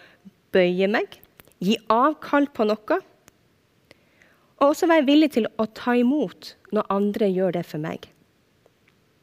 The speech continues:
Han som bøyde seg ned og ga oss alt,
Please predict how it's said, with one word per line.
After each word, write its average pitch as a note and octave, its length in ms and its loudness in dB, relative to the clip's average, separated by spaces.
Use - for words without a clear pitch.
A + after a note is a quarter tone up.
Han D4+ 200 4
som C4+ 200 0
bøyde B3 400 2
seg F#3 200 -6
ned F3+ 280 -4
og F3+ 120 -6
ga G3 160 -2
oss - 160 -16
alt, - 340 -12